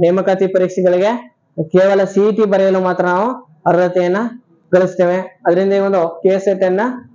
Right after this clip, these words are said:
ಆ, pass ಆಗಿರುವಂತವರು, ಆ, ತುಂಬಾ, ಆ, ಅಭ್ಯರ್ಥಿಗಳು ಪರೀಕ್ಷೆಗಳಿಗೆ ತಯಾರಿಯನ್ನ ನಡೆಸ್ತಾ,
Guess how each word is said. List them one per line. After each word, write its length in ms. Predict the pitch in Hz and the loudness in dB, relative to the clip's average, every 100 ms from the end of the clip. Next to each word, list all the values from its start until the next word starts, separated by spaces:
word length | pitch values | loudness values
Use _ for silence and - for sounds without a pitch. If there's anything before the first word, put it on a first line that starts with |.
| _ - | _ -2
ಆ, 120 | 165 | 0
pass 280 | 151 170 175 | 2 0 2
ಆಗಿರುವಂತವರು, 1160 | 190 185 185 180 175 180 180 180 185 139 - - - | 0 2 0 -2 0 0 2 0 -2 -4 -8 -2 -2
ಆ, 100 | 160 | 0
ತುಂಬಾ, 680 | 185 185 190 202 196 - _ _ - | -2 0 2 0 -4 -14 _ _ -2
ಆ, 120 | 170 165 | 0 0
ಅಭ್ಯರ್ಥಿಗಳು 800 | 165 190 190 185 190 196 - 185 | 0 -2 0 0 0 -2 -4 -2
ಪರೀಕ್ಷೆಗಳಿಗೆ 560 | 180 175 185 185 185 | -2 0 0 2 0
ತಯಾರಿಯನ್ನ 520 | 185 175 175 180 175 214 214 - - | 0 0 2 0 0 -2 -6 -6 -2
ನಡೆಸ್ತಾ, 600 | 170 - 202 220 - _ | -2 0 0 0 -6 _